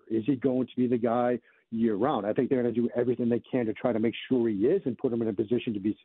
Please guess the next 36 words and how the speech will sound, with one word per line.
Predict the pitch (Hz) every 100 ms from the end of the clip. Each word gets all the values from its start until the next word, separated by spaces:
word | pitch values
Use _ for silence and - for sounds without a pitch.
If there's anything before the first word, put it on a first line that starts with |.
| _
successful, | 151 165 190 147
and | 110
the |
O'Brien | 110 107 110 107
hire | 104 117 104 - - - -
was | 107 - -
part | 240
of | 151
that. | 98 113 143 - _ _ _ _ _
But | 113 131
I | 127 123 -
think | 127 120
you | 127
have | 117 117 -
to |
be | 113 113
sort | - 110
of | 117 98
wide-eyed | 101 110 127 123 98
about | 92 98 -
this | 104 -
and | 98
realize | 127 107 101 104 95
that, | 113 113 - - _ _ -
you | 107
know, | 107 113
it's | 120 -
year | 120 135 -
three. | 113 143 107
It's | -
a | 117
make-or-break | 110 120 131 107 123 113 123 123 -
year | 101 123 156 -
for | 107
Mac | 104 117
Jones. | - 123 175